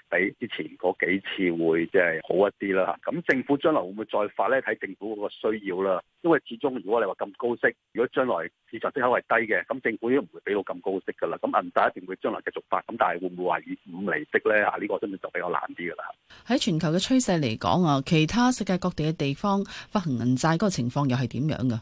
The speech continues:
Speaker 1: 啊，其實就冇話指定一個特別群組一定要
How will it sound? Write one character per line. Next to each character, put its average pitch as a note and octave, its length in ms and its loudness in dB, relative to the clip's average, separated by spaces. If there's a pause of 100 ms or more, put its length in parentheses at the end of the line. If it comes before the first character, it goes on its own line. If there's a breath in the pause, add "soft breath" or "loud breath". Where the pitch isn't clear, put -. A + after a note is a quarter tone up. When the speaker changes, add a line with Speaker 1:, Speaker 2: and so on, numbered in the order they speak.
(300)
Speaker 1:
啊， C#3 160 2
其 - 140 4 (100)
實 D3 120 6
就 C3 200 4
冇 B2+ 380 2
話 C3 140 4 (220)
指 B2 160 -8
定 C3+ 180 -2
一 A#2+ 40 -6
個 C#3+ 320 -2 (120)
特 G2+ 140 -2 (100)
別 - 20 -12
群 F#2 420 -8
組 C3+ 260 2
一 D3 120 -6
定 G2 160 -10
要 G2+ 80 -2